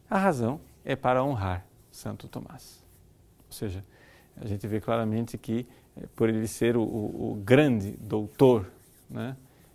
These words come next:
eh, da igreja, o doutor angélico, o, então a igreja o agracia, eh, na Península Ibérica com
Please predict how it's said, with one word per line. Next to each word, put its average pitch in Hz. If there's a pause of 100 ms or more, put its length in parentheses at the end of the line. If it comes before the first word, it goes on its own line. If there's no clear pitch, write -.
(140)
eh, -
da 113
igreja, 143
o 131
doutor 104
angélico, 139 (540)
o, 98 (360)
então 117 (260)
a 127
igreja 104
o 123
agracia, 117 (440)
eh, 104
na 123
Península 123
Ibérica 113
com 123